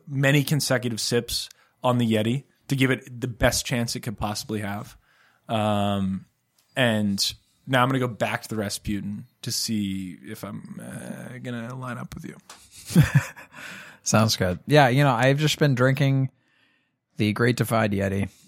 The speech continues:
Speaker 2: and I've been bored, dude. I'm yawning as I'm drinking it, which you're, I didn't even know was possible.
Speaker 1: Well, beer is a,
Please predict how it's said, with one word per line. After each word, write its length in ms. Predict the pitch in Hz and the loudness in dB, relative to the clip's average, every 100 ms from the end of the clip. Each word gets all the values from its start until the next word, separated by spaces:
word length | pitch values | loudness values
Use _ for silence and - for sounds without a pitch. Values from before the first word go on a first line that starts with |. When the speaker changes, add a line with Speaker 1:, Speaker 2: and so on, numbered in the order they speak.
| - - | -12 -2
Speaker 2:
and 420 | 107 104 101 - - _ | 0 2 0 -4 -14 _
I've 160 | - 101 | -4 0
been 140 | 113 | 0
bored, 320 | 98 113 131 92 | 2 2 2 0
dude. 180 | 101 120 - - - | -6 -8 -18 -20 -6
I'm 140 | 117 113 | 0 4
yawning 460 | 104 131 98 95 | 6 6 4 0
as 180 | 110 113 | 2 4
I'm 120 | 107 | 4
drinking 340 | 101 - 147 - | 4 0 0 -6
it, 100 | - - _ | -10 -20 _
which 200 | - 107 107 | -8 -4 -2
you're, 180 | 104 - - _ - | -2 -6 -16 _ -2
I 60 | 113 | 2
didn't 140 | 113 | 2
even 140 | 104 101 | 2 2
know 80 | 101 | 2
was 80 | - | 2
possible. 460 | 113 135 - - _ _ _ _ _ _ 160 | 4 4 2 -6 _ _ _ _ _ _ -2
Speaker 1:
Well, 280 | 117 98 _ _ 135 | 0 -2 _ _ -6
beer 300 | 139 123 104 | -2 -2 -2
is 140 | 101 | -6
a, 80 | 107 | -8